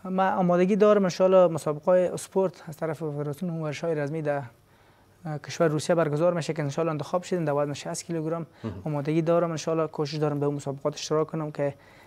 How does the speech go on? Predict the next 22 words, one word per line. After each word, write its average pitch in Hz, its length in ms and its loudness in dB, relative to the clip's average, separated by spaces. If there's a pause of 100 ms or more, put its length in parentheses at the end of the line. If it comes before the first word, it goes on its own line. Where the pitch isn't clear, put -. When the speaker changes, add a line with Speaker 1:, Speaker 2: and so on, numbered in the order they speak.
(220)
Speaker 1:
اه، 135 280 -2
به 143 100 0
امید 147 260 0
پیروزی 143 360 -4
ملت 147 240 2
باز 147 220 2
دوباره 143 400 0
یک 160 340 -6
بتونم 151 420 -2
لبخند 139 380 -4
خوشی - 260 -8
به 147 80 -2
لبان 139 260 -4
مردم 131 260 -6
افغانستان 131 480 -8
کسب 123 260 -12
کنم. 139 120 -10 (120)
Speaker 2:
انشالله 113 420 2 (120)
این 123 320 2
مسابقه 113 380 0
شما 113 360 2 (500)
خیلی 107 340 -2